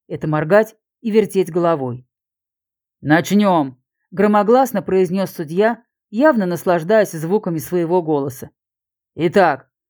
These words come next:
на повестке дня у нас запрещённое чёрное колдовство. И не просто колдовство, а некромантия первого порядка».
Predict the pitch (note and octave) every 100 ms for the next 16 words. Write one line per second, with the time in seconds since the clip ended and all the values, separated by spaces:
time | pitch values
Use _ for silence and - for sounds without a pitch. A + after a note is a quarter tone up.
0 | _ D3+ C3+ E3+ F3+ G3 G3 F#3 E3 G#3+
1 | B3 G3 E3+ C#3 D3 D3 E3+ F3 - G3
2 | G#3+ G#3 G3 F3 F#3+ G3+ G3 F#3 F#3+ F3+
3 | F3+ - F3+ E3+ C3 - _ _ _ -
4 | D3+ D3+ F#3 A3 B3+ B3 G3 F#3 E3+ -
5 | - E3 C3 - _ C3+ D#3 D#3 F3 E3+
6 | G3 G#3 G3+ F#3+ - F3+ F#3+ F#3 F3+ F#3
7 | F3+ F3+ D3+ -